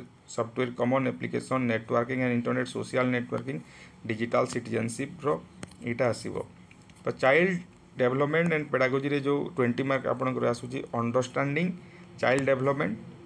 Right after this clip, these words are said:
ଅଣ୍ଡରଷ୍ଟାଣ୍ଡିଂ ଲର୍ଣ୍ଣିଂ ପ୍ରୋସେସ୍, ଲର୍ଣ୍ଣର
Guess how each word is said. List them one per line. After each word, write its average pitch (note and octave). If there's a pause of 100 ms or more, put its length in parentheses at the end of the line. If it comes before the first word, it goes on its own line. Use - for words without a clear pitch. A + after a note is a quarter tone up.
(140)
ଅଣ୍ଡରଷ୍ଟାଣ୍ଡିଂ B2+ (120)
ଲର୍ଣ୍ଣିଂ G#2+ (100)
ପ୍ରୋସେସ୍, D#3+ (1800)
ଲର୍ଣ୍ଣର B2